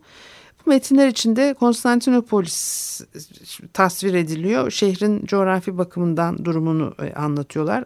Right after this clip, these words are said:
Ve anlatan, e, kim o anlatıyor onu bilmiyoruz. Yani anlıyoruz ki bir Çin, e, elçisi mi demeli, neyse bir gözlemci Fulin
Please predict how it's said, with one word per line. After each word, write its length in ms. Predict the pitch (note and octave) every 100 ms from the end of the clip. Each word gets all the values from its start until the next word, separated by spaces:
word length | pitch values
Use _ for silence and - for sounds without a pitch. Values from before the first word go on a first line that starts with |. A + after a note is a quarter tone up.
| F#3
Ve 60 |
anlatan, 640 | - G3 A3 A3+ - C#4 E4 - - - -
e, 120 | - F3
kim 240 | - D4
o 180 | B3 -
anlatıyor 420 | G#3 G#3+ A3 C#4
onu 120 | A#3 G#3+
bilmiyoruz. 460 | F#3 C#3 C3 -
Yani 280 | - C#3 B2
anlıyoruz 460 | - G#3 G#3 F3 -
ki 160 | A3+
bir 60 | G3
Çin, 340 | - G#3 E3+ - -
e, 240 | D#3 - - -
elçisi 460 | - E3 D#3 - -
mi 140 | A3+
demeli, 480 | F#3 D#3+ C#3 C3 C3
neyse 340 | - F3 C#3+ D3
bir 60 |
gözlemci 640 | D3+ E3+ D#3+ D#3+ D3 F3+ B3
Fulin 500 | - D4+ A3+ C#3